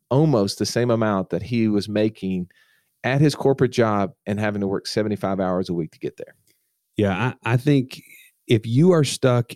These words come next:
Speaker 2: in your job right now, you need to be listening. This is inspiring to help you take the leap that you need to get the network around you that you need, to get the investment in yourself that you need to take the steps.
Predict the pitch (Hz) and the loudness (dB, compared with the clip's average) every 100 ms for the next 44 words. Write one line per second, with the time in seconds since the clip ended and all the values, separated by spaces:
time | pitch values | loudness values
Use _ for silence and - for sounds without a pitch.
0 | - 117 110 110 104 104 98 95 95 - | 0 2 4 2 2 -2 -2 -2 -4 -8
1 | - - _ _ _ _ _ _ _ - | -12 -16 _ _ _ _ _ _ _ -2
2 | 110 104 95 90 90 90 - - 110 - | 0 0 0 -2 -4 -6 -10 -4 -4 -2
3 | 110 104 101 - - 90 92 101 101 98 | -2 -2 -2 -6 -10 -10 -6 -4 -2 -4
4 | - - - _ - - 113 117 120 110 | -8 -20 -20 _ -2 0 0 0 0 0
5 | - 107 - 104 98 101 - 98 - 95 | 0 -2 0 0 0 0 -2 -4 -2 -2
6 | 95 107 135 147 - _ _ _ - 110 | 0 2 2 -2 -12 _ _ _ -2 2
7 | 104 98 95 - _ _ 110 98 90 147 | 6 6 4 -2 _ _ -18 -6 2 2
8 | 160 117 110 127 135 147 - 123 120 120 | 2 2 2 0 0 -4 0 0 2 2
9 | 123 143 139 110 - 117 117 139 170 - | 2 0 0 -2 0 2 2 2 -2 -8
10 | _ _ - 113 123 - 117 - _ _ | _ _ -4 0 0 0 -4 -4 _ _
11 | _ _ _ - 104 95 104 131 170 - | _ _ _ -2 0 0 0 0 0 0
12 | 123 - 110 98 - 185 220 - 101 - | -2 0 0 0 -2 0 0 0 -4 -4
13 | 90 - - - _ _ _ _ - - | -8 -8 -14 -20 _ _ _ _ -2 -2
14 | - 131 135 131 - 110 101 90 - | 0 -4 0 -2 0 -2 -2 -4 -14